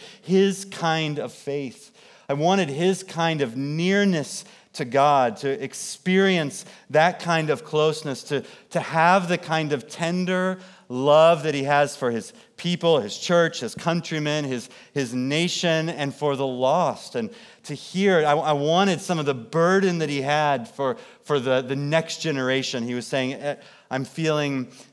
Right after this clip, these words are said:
th-, this unique sense of needing to pass on to the next generation a genuine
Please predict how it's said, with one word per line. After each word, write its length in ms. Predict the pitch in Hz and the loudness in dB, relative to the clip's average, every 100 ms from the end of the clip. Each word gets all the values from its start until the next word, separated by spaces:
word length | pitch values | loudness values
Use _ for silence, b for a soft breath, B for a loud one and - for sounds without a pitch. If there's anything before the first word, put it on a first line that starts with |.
| - | -10
th-, 140 | 131 123 | -8 -4
this 240 | 131 - | -4 -6
unique 760 | 208 143 135 139 165 185 185 - | -8 -6 -4 -2 0 -2 -4 -12
sense 520 | - - 175 160 139 | -8 -2 0 0 0
of 200 | 143 117 | -2 -2
needing 560 | 143 160 185 202 196 180 | -2 0 2 2 2 0
to 140 | 160 | -4
pass 440 | - 156 160 151 | 0 2 2 2
on 260 | 170 151 143 | 0 0 0
to 220 | - 160 | -4 -4
the 120 | 160 151 | -2 -2
next 260 | 147 143 | -2 -2
generation 640 | - 147 135 139 135 135 135 | -4 -2 0 -2 -2 -4 -4
a 120 | 131 | -6
genuine 920 | 113 110 - 170 175 190 185 175 175 | -8 -8 -4 2 2 2 0 0 0